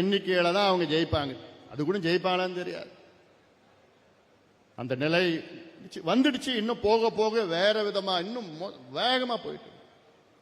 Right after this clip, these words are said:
அதை நீங்கள் மனதிலே வைத்து, இங்கே வருகை தந்திருக்கின்ற என் தம்பிகளே, என் தங்கைகளே, களத்திலே இறங்கி வேகமாக பணியாற்றி நம் கூட்டணி அண்ணா திமுக தலைமையிலான வெற்றி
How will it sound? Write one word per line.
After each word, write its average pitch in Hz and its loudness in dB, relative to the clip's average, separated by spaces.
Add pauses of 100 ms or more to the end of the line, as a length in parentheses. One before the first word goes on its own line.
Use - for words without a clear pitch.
(340)
அதை 135 -2 (100)
நீங்கள் 123 -6 (180)
மனதிலே 131 -6 (100)
வைத்து, 160 -4 (720)
இங்கே 113 -14 (140)
வருகை 135 -6
தந்திருக்கின்ற 123 -8 (340)
என் 110 -12
தம்பிகளே, 127 -4 (720)
என் 127 -8
தங்கைகளே, 135 -4 (840)
களத்திலே 127 -8 (160)
இறங்கி 123 -10 (800)
வேகமாக 139 -4
பணியாற்றி 123 -6 (560)
நம் 107 -10
கூட்டணி 131 -6
அண்ணா 151 -2 (100)
திமுக 139 -6
தலைமையிலான 117 -6
வெற்றி 120 -6